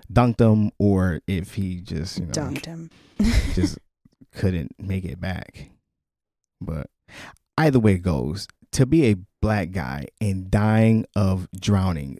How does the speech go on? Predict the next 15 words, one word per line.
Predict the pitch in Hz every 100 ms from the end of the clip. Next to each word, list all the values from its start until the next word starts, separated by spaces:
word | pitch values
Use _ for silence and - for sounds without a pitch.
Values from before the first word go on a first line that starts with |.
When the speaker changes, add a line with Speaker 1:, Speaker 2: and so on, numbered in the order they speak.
| -
Speaker 1:
is | 101
very | 95 104 107 127 131 156 143 131 104 90
stereotypical. | 87 - 107 95 92 - 101 98 - 85 - _ _ _ _ - -
Besides | 131 143 123 98
the | 110
number | 110 113
one | 101 95
stereotype | - 95 90 95 92
of | 90
just | 90 92
being | 90 85
killed | 82 98 90
in | 95
a |
drive-by, | 98 95 85 90 69 -